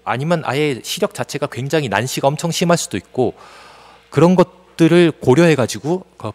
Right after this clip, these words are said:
브이알로 바꿔서 여러분들이 생맹이 있으면 전부 다 흑백으로 전환해서 보여준다던가, 어, 그 시력이 굉장히 약한 사람이 있다면 오브젝트 하나하나의 디테일이 아니라 덩어리로 보여주면서 방향 전체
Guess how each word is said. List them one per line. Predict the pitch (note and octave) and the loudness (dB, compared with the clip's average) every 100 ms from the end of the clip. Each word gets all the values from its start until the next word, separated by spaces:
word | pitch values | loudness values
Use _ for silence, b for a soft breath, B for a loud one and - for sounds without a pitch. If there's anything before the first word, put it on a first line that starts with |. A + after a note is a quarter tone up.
| - | -6
브이알로 | C3 D3 C#3+ | 0 2 2
바꿔서 | C#3+ - - D#3+ - G2+ G2+ | -2 -6 0 0 2 0 -2
여러분들이 | G2 A#2+ B2 - | -2 -4 -4 -8
생맹이 | A#2 D#3+ D#3 | -4 -2 -2
있으면 | G#2+ - G#2+ C#3 | -2 -6 -6 -6
전부 | - A#2 C3 | -4 -6 -2
다 | C3+ | -4
흑백으로 | D#3 - D#3+ C#3 | -4 -4 -2 0
전환해서 | A#2+ A2 A#2+ A2 G2 | -2 -2 -2 -2 -4
보여준다던가, | G2+ G2+ F#2+ F#2 F#2 E2+ F2 F#2 _ _ _ _ _ _ _ _ _ B B B B B _ _ | -4 -4 -4 -6 -8 -6 -6 -8 _ _ _ _ _ _ _ _ _ B B B B B _ _
어, | A2 G#2 G#2+ F#2+ - | -12 -10 -10 -12 -14
그 | G#2 F#2+ | -12 -10
시력이 | - - F#3+ E3+ | -6 -4 -2 -4
굉장히 | A#2 C3 D#3 | -4 -2 0
약한 | F#2+ - D#3 | -2 -4 -6
사람이 | D3+ B2+ G#2 | -4 -6 -4
있다면 | G#2 G#2+ D#3+ B B B | -4 -2 -4 B B B
오브젝트 | A2+ A#2+ E3 - | -4 -2 -2 -2
하나하나의 | D#3 D#3 D#3 D3 D3+ C#3+ | -2 0 0 0 0 0
디테일이 | - - - D#3 C3+ G2+ | -2 -6 0 0 2 0
아니라 | F2+ G2 A2+ E2 | 0 -2 -2 -4
덩어리로 | - A#2+ C#3+ D3 B2+ | -4 0 2 4 2
보여주면서 | G#2+ A2 G#2 G#2+ G#2 | 0 -4 -4 -6 -4
방향 | - - A#2 C#3 | -6 -6 -4 -4
전체 | - G#2+ A2 A#2+ G2+ | -4 -6 -4 -2 -2